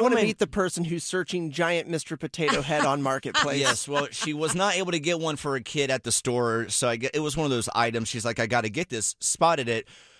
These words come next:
Speaker 2: drove out to my in-laws' house, um, and crashed into a tree, uh, at Mike's house. How does that happen is the next question.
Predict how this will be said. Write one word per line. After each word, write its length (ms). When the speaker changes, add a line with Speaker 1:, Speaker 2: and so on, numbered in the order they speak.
Speaker 2:
drove 260
out 160
to 100
my 140
in-laws' 480
house, 460
um, 360
and 160
crashed 460
into 240
a 140
tree, 720
uh, 440
at 300
Mike's 600
house. 680
How 180
does 160
that 140
happen 380
is 140
the 80
next 220
question. 580